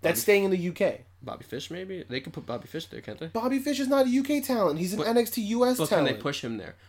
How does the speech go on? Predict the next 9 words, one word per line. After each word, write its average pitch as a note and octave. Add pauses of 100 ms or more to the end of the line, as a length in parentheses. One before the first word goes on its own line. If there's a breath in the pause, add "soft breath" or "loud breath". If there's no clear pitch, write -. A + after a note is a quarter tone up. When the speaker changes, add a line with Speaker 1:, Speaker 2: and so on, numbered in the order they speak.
(120 soft breath)
Speaker 2:
Why C3+
wouldn't D3+
they D3 (360)
d-, C#3 (140)
make C#3
the A#2
Undisputed B2
Era G#2
bigger? -